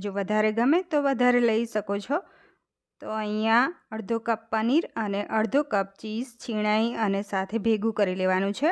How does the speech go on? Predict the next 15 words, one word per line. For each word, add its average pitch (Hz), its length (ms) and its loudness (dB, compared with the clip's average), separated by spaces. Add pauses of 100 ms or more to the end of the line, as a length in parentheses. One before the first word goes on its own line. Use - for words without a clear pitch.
(140)
અડધો 254 320 4
કપ 240 240 0
જેટલા 226 420 2 (140)
કાજુ, 202 340 2 (220)
બદામ, 196 480 0
કિસમિસ 214 640 -4
અને 196 160 -2
પિસ્તાને 214 600 -4 (180)
સમારીને 214 520 2
મેં 233 240 0
લીધા 220 300 2
છે. 277 240 -2 (1400)
અહીંયા 262 420 0
અડધી 233 340 0
ટીસ્પૂન 226 440 -6